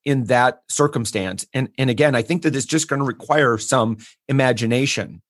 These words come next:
You know, for us, you know, we always lead with, um, you know,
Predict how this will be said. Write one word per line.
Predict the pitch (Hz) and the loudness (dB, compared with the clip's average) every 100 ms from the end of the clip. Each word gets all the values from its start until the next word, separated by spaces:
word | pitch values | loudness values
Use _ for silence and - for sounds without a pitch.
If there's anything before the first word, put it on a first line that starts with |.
| _ 143 | _ -2
You | |
know, | 139 | 0
for | 139 - | -2 2
us, | 143 143 - - - _ - | 2 2 -4 -8 -12 _ -2
you | |
know, | 139 | 0
we | 127 160 | 4 4
always | 160 151 143 110 | 4 4 2 -2
lead | 135 147 151 | -2 0 0
with, | 127 123 120 - - 127 | 2 2 2 0 -6 2
um, | 127 117 110 101 95 - _ _ _ - | 4 4 2 -2 -8 -16 _ _ _ -4
you | 131 | 2
know, | 120 | 2